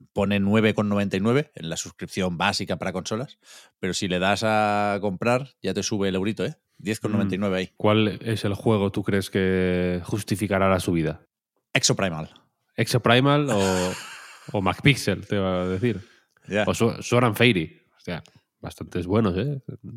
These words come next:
Speaker 2: Aquí.
Speaker 1: Bueno, igual el más famoso aquí es Grand Theft Auto cinco,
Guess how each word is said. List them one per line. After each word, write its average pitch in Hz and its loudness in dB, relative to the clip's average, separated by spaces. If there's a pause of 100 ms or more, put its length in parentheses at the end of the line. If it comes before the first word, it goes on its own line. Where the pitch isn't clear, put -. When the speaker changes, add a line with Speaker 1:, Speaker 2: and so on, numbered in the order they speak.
Speaker 2:
Aquí. 101 -8 (360)
Speaker 1:
Bueno, 85 -8 (480)
igual 87 0
el 95 2
más 101 0
famoso 107 -2
aquí 101 -2
es - -4 (480)
Grand 107 -4
Theft - -6
Auto 107 -2
cinco, 120 -4